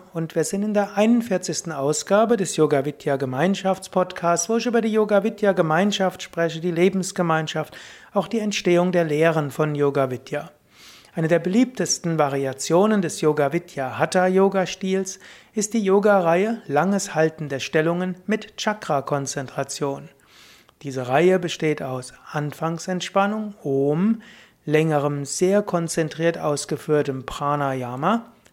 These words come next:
Sonnengruß, die verkürzte Yoga Vidya Asana Reihe mit langem Halten, Tiefenentspannung und Meditation. Charakteristisch ist besonders das lange Halten der Stellungen.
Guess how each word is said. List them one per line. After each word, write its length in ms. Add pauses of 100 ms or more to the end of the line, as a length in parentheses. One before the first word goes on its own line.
Sonnengruß, 1000 (460)
die 80
verkürzte 680
Yoga 440
Vidya 400
Asana 520
Reihe 260
mit 180
langem 360
Halten, 520 (220)
Tiefenentspannung 1040
und 260
Meditation. 840 (720)
Charakteristisch 880
ist 140
besonders 500
das 240
lange 400
Halten 380
der 120
Stellungen. 560